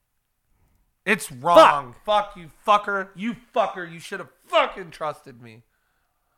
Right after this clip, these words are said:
Speaker 1: I don't know why I'm so
Speaker 2: Poppers are
Speaker 1: upset.
Speaker 2: currently legal in the U K, but a blanket ban on legal highs will see them made illegal from April two thousand sixteen. So they are, they're illegal now.
Speaker 1: Okay, what is
Speaker 2: So
Speaker 1: a po-,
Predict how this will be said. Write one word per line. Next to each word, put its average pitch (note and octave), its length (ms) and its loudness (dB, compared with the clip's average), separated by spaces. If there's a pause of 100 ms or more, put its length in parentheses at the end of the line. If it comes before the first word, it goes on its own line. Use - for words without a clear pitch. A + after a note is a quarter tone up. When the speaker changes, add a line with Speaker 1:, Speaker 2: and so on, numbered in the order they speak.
(1080)
Speaker 1:
I C#3+ 60 -16
don't C#3+ 100 -8
know C#3+ 80 -4
why C3+ 120 -2
I'm C3 40 -4
so C#3+ 60 4
Speaker 2:
Poppers E3+ 320 2
are F3 60 2
Speaker 1:
upset. - 100 -4
Speaker 2:
currently F3+ 340 2
legal D#3+ 340 0
in D#3+ 80 -2
the D#3 100 -4
U D3 180 -4
K, A#2 500 0 (680)
but B2 160 0
a A#2+ 60 0
blanket B2+ 500 -2
ban C3 260 0
on A#2+ 180 -2
legal A#2+ 260 -4
highs A#2+ 400 2
will A2+ 100 -6
see B2 220 -6
them A2 240 -2
made A2 260 -6 (100)
illegal C#3 600 2
from C3 320 2
April C#3+ 300 -2
two D#3 160 -8
thousand D3+ 260 4
sixteen. E3+ 320 -6
So G3+ 120 -2
they A3+ 120 2
are, C#4 400 6
they're G3+ 280 -2
illegal C4 360 -6
now. C#4 320 -2
Speaker 1:
Okay, F#3 240 -2
what D#3 320 0
is G3 160 -6
Speaker 2:
So F#3 80 0
Speaker 1:
a - 20 2
po-, E4+ 100 2